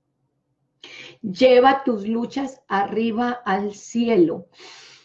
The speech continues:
Listo, voy a hacer conscientemente. Bueno, entonces, ok, ¿qué me,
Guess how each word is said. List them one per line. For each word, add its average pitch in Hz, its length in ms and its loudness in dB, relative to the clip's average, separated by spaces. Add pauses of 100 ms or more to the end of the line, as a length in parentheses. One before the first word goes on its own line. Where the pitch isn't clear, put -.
(260)
Listo, 202 400 0
voy 180 180 4
a 196 40 2
hacer 220 260 -2
conscientemente. 190 960 -4
Bueno, 165 260 0
entonces, 254 400 2 (200)
ok, 359 180 4 (600)
¿qué 320 120 4
me, 359 300 4